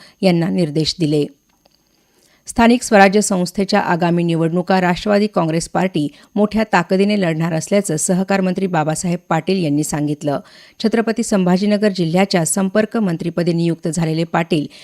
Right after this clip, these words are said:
यांनी काल पक्ष कार्यालयात कार्यकर्ता संवाद मेळाव्याला मार्गदर्शन करताना पक्षाची ही भूमिका स्पष्ट केली. या निवडणुकांमध्ये महिलांच्या बरोबर तरुणांना देखील अधिक संधी दिली जाणार असल्याचं पाटील यांनी सांगितलं.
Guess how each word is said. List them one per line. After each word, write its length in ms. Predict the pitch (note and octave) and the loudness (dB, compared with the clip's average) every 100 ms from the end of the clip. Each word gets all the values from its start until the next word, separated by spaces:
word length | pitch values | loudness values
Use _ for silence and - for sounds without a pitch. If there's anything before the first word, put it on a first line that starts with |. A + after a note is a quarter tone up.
| - - | -6 0
यांनी 240 | G#3+ G#3+ | 2 2
काल 200 | G#3 G#3 | 0 -2
पक्ष 300 | G#3 F#3+ - | -2 -4 -4
कार्यालयात 560 | A3 E3+ D#3 D#3 D#3+ E3+ - | -2 0 0 0 0 -2 0
कार्यकर्ता 600 | D#3+ D#3+ D#3+ E3+ F#3+ F#3+ | 0 0 -2 -2 -2 -2
संवाद 420 | - D#3 D3+ D3+ | -2 -2 -2 0
मेळाव्याला 500 | D#3 D#3 D#3+ F#3 F#3+ | -2 -2 0 0 0
मार्गदर्शन 600 | E3+ D3+ F3+ F#3+ - G3+ | 0 0 -2 -2 -4 -6
करताना 520 | D#3+ C#3 F#3 E3+ C#3+ - - - - | -6 -2 -2 -2 -4 -8 -18 -6 0
पक्षाची 440 | G#3 A3+ G#3+ A#3 | 2 2 0 0
ही 160 | G3+ G3+ | -2 0
भूमिका 400 | E3 D#3+ - F#3 | 0 -2 -2 -6
स्पष्ट 380 | - E3 - D3 | -4 -6 -4 -6
केली. 240 | E3 D3 D3 - - - | -2 -2 -4 -8 -16 0
या 100 | A#3 | 2
निवडणुकांमध्ये 760 | A3+ G#3 G3+ G#3 G#3 G#3 G3+ G#3+ | 4 2 0 0 0 0 0 0
महिलांच्या 540 | F#3 E3+ E3 D#3+ E3 | 0 2 0 0 -2
बरोबर 380 | D#3+ F#3 F#3 C#3 - - - | 0 0 0 -2 -6 -12 0
तरुणांना 400 | G#3+ G#3 G3+ G3+ | 2 4 2 0
देखील 340 | F#3 F3+ F#3+ F#3+ | -2 -2 -2 -2
अधिक 260 | E3+ F3 F#3+ | -2 0 0
संधी 320 | - E3 F3 | 0 0 0
दिली 200 | E3 D#3 | 0 -2
जाणार 260 | D#3 D3 D3 | -2 -2 -2
असल्याचं 440 | - G3 - D3 - | 0 -2 0 -4 -2
पाटील 360 | E3+ E3 G3 D#3 | -2 0 0 0
यांनी 220 | D3 E3 | 0 -2
सांगितलं. 600 | F3 D#3 D3 D3 D3 | -4 -4 -4 -6 -6